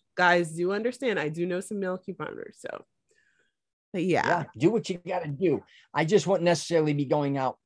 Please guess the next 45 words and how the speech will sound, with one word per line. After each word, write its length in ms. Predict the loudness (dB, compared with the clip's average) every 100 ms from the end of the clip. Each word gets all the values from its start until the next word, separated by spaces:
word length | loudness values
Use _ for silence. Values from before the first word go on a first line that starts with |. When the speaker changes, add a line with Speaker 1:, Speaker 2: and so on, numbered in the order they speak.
| -6
Speaker 2:
on 140 | -6
a 20 |
first 300 | -2 -4 0
date 180 | 0 0
or 80 | -2
certain 380 | -4 -2 -2 -4
situations 800 | -6 -6 0 0 0 -4 -6 -6
and 100 | -2
be 100 | 0
like, 200 | 0 -2
"Yeah, 180 | -4 -2
we 120 | 0
gotta 280 | 0 -2 -8 -4
get 180 | -4 -4 _ -10
fifty 260 | -6 0
or," 160 | 0 0 -6
<laughs> 100 | -2
you 60 | -2
know, 120 | 0
like, 180 | 0 2
oh, 160 | 6 6
Speaker 1:
Okay, 340 | 6 2 2
Speaker 2:
it's 120 | 0 4
Speaker 1:
yeah. 260 | 6 6
Speaker 2:
all 100 | 4
about 60 | -2 -4
couponing. 520 | -2 0 -2 -4 -8 -10
Speaker 1:
Yeah, 320 | -2 4 6 6
Speaker 2:
You 120 | 4
Speaker 1:
do 80 | 2
Speaker 2:
know. 60 |
Speaker 1:
me 120 | 0
a 60 | -2 2
favor. 420 | 2 4 2 0
Whatever 380 | 0 0 0 -2
you 220 | -2 -2
do, 540 | 0 0 0 -2 -4 -12 _ _ _
if, 240 | 2 2 0
if 220 | 0 0 -2 _ _ _ _ _ _
you're 220 | -4 0
going 300 | 2 0 0
on 100 | -2
a 40 | -2
first 360 | -4 -8 -4
date, 340 | -2 -2 -2